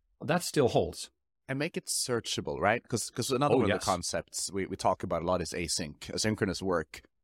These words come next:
Speaker 2: where you don't have to be in the same place or at the same time. Uh, but then you have to have methods of finding answers
Speaker 1: Yes.
Speaker 2: yourself. You can't be dependent on waiting for someone else to provide
Speaker 1: Right.
Speaker 2: you with an answer. So,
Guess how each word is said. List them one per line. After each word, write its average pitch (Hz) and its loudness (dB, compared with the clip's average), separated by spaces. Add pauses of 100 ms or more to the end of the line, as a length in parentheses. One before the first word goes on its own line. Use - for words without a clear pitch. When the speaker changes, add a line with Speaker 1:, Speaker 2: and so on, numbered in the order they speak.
(120)
Speaker 2:
where 101 2
you 98 2
don't 110 2
have 104 2
to - -10
be 87 -4
in 82 -2
the 78 -6
same 82 -2
place 85 0
or 101 4
at 95 0
the 90 -4
same 117 2
time. 85 -4 (460)
Uh, 95 0
but 98 -4
then 123 6
you 135 2
have 98 2
to 87 -2 (540)
have 117 2
methods 117 0
of 92 -4
finding 113 2
answers 95 0
Speaker 1:
Yes. 95 0
Speaker 2:
yourself. 80 -2
You 90 -6
can't 131 -2
be 117 0
dependent 107 -2
on 90 -4
waiting 107 0
for 98 -6
someone 90 0
else 107 2
to - -10
provide 95 -2
Speaker 1:
Right. 95 2
Speaker 2:
you 98 -2
with 87 -2
an 87 0
answer. 131 0 (480)
So, 98 2